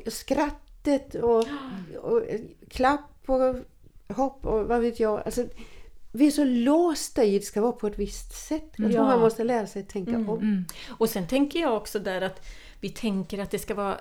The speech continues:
Speaker 2: det kanske är sångsamlingen eller det är, det är då vi ska sjunga, men vi kan ju sjunga på så många, i så många olika tillfällen.
Speaker 3: Mm.
Speaker 2: Jag tänker barnen själva, de små barnen, de
Speaker 1: Mm.
Speaker 2: sjunger ju lite titt som tätt.
Speaker 3: Mm.
Speaker 2: Det är ju
Speaker 3: I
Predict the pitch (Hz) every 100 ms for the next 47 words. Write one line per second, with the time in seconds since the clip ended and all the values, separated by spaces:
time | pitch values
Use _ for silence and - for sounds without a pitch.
0 | - 190 190 202 185 202 - 247 202 175
1 | 208 196 190 185 202 202 208 208 196 196
2 | 196 190 185 180 - - - 190 214 180
3 | 160 196 277 330 269 254 262 262 254 285
4 | 220 185 202 208 208 208 214 214 233 214
5 | 214 214 - - - - 226 214 214 262
6 | 240 214 262 277 269 262 247 233 240 254
7 | 233 220 214 208 196 - 302 240 220 208
8 | 202 220 233 226 220 180 196 190 196 202
9 | - 254 226 190 208 214 208 208 262 440
10 | 190 185 190 214 254 220 220 277 196 190
11 | 196 190 165 - 170 214 277 - 202 185
12 | 190 202 269 262 254 247